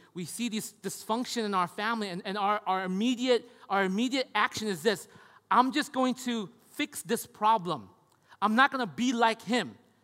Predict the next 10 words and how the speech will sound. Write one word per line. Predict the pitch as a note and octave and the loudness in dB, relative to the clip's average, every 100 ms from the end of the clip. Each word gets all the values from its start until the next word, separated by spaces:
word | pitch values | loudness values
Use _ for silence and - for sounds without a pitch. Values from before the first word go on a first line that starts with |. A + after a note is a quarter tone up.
| _ _ _ _ _ _ | _ _ _ _ _ _
But | G3+ | -6
you | C#4 | 0
didn't | E4 B3 | 0 0
fix | - - | -4 -6
the | - | -8
problem, | - C#4+ G3+ | -4 -4 -4
you | G3+ | -6
fixed | - D4+ - | -6 -10 -8
the | G3+ | -10
symptom. | - E4 E4 - C#3+ | -4 -4 -4 -6 -10